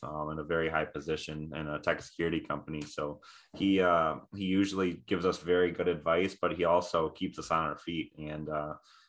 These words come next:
he, uh, he's one of those guys who will tell you the truth, um, how it is. And if, if you don't like it, then,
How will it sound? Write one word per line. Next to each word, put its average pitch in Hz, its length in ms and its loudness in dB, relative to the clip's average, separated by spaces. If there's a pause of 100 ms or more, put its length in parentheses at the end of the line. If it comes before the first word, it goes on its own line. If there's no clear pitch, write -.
he, 90 240 2
uh, 80 220 0
he's 101 160 0
one 104 100 4
of 95 60 4
those 90 200 4
guys 90 360 4
who 92 100 -2
will 85 100 2
tell 90 180 4
you 87 100 4
the 80 100 -2
truth, 95 560 -2
um, 80 280 -2
how 90 220 8
it 82 80 4
is. 90 440 0
And 82 500 -6
if, - 320 -6
if 87 160 -4
you 87 60 -2
don't 85 220 2
like 87 260 2
it, - 160 -4
then, 80 360 -4